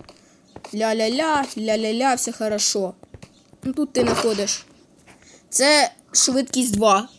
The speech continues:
Точно пригодиться, прям дуже пригодиться. Ну все, тут полочки є, і тут на якої-то полочці, де вони? Десь тут на по-, по-, на полочці є этот.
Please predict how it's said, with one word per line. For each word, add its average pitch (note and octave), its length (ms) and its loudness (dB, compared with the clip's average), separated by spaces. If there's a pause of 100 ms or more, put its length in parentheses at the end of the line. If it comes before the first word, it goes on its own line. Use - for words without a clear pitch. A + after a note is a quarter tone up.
(160)
Точно B3 500 4
пригодиться, G#3+ 800 -4
прям A#3 220 -4 (640)
дуже G3+ 460 2
пригодиться. F#3+ 760 -8 (760)
Ну A3+ 60 -6
все, A#3 340 -4
тут G#3 180 -10 (200)
полочки D4+ 520 4
є, F#3 280 -4
і G3 80 -6
тут D#4 280 -6
на A#3+ 220 -2
якої-то A3+ 480 -2
полочці, D4+ 540 -6
де G3+ 160 -8
вони? F3+ 180 -12 (100)
Десь G#3+ 180 -8
тут A#3 160 -8 (240)
на A3 100 -4
по-, A3 400 -4
по-, G#3+ 120 -6
на G#3 100 -6
полочці A#3 560 -4
є G#3+ 220 -6 (560)
этот. F3 280 -16